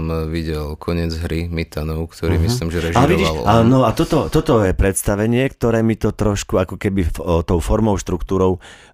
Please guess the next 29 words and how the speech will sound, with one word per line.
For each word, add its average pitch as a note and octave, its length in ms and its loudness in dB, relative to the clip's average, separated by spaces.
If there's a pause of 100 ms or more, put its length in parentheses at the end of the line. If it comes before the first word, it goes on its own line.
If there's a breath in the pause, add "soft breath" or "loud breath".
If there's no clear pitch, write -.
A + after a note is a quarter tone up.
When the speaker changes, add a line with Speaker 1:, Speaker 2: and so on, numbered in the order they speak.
(380)
Speaker 2:
pripomenulo. D#2 840 0
Speaker 1:
Mhm. - 40 -10
Speaker 2:
Keď G2 140 -2
si F#2 80 -6
sa F2+ 140 -2
pýtal F#2 280 -2
na F2 120 2
začiatku, F2 500 -2
že E2 240 0 (280 loud breath)
či - 180 0
nejakú F2 240 0
podobnú E2+ 480 2
hru, F2+ 160 0
tak D#2+ 140 -2
vlastne D#2+ 340 -2
Koniec F#2 320 0
hry E2+ 160 2
bola E2+ 240 2
v D#2+ 160 -2
niečom F#2 320 0
pre E2+ 160 2
mňa E2 160 2
podobná. C2+ 480 -2 (840 loud breath)
Mm, D2+ 420 2 (220)
tiež D3+ 260 2
náročná A#2 840 2
a - 140 -4
tiež, G2 560 0
o, E2+ 400 2